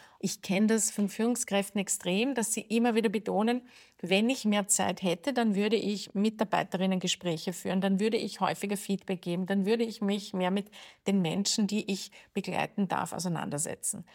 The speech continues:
Und genau das wäre jetzt möglich, wenn wir K I für Assistenztätigkeiten einsetzen, dann wirst du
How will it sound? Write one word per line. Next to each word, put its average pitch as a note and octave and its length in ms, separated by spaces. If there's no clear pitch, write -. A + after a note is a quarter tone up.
Und G#3 160
genau G#3 220
das G#3 280
wäre G3 160
jetzt G3 380
möglich, F#3+ 560
wenn G3 340
wir G3+ 200
K G#3 280
I B3+ 360
für - 240
Assistenztätigkeiten G3 1200
einsetzen, G#3+ 680
dann F#3 300
wirst G#3 560
du A3 220